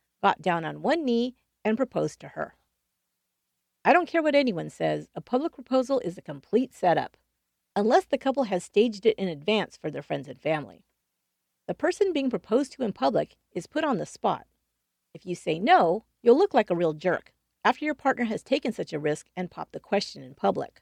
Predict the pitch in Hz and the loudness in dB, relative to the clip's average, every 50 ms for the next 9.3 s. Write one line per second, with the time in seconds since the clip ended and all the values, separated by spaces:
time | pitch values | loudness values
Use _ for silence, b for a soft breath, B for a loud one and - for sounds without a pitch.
0 | _ _ _ _ _ _ _ _ _ _ _ _ _ _ _ _ _ _ _ 294 | _ _ _ _ _ _ _ _ _ _ _ _ _ _ _ _ _ _ _ 2
1 | 285 392 415 359 214 - 262 294 - 285 240 - - - 175 - 185 165 - _ | 4 6 6 6 6 4 2 2 0 -2 -4 -2 -2 -6 -4 -2 0 -2 -2 _
2 | - 208 190 175 165 147 139 - - - - 190 160 143 - - _ _ _ _ | -4 -2 -2 -2 -2 -6 -10 -16 -6 -2 0 0 0 0 -4 -8 _ _ _ _
3 | _ _ _ _ - 202 202 196 190 240 294 349 381 - - 240 - - - - | _ _ _ _ -2 0 2 4 4 4 4 4 2 2 0 -2 -4 -4 -2 0
4 | 233 247 - - 190 214 214 - 165 - - 196 202 190 160 156 156 151 175 165 | 0 0 0 0 -4 -4 -4 -6 -10 -6 -4 -2 -2 -2 -4 -8 -4 0 2 2
5 | 160 160 - - 147 147 - - - 320 320 226 160 156 160 175 - _ _ _ | 2 0 -4 -10 -18 -18 -10 -6 -2 0 0 0 -2 -4 -6 -14 -16 _ _ _
6 | _ _ - 220 - - 202 175 - - 311 359 285 196 - - 220 247 262 - | _ _ -4 -4 -2 -2 -2 -4 0 2 2 2 4 2 2 2 2 2 2 0
7 | 156 151 147 - - 151 131 147 - - - 254 220 151 143 143 156 - _ _ | -4 -8 -8 -10 -10 -12 -12 -12 -8 -4 -2 -2 -2 -2 -4 -6 -12 -18 _ _
8 | _ _ _ _ _ _ _ - - - 226 214 - - 269 233 254 311 311 - | _ _ _ _ _ _ _ -12 -6 -4 -4 -2 0 0 0 2 2 2 2 2
9 | - - - - _ | 0 -2 -8 -18 _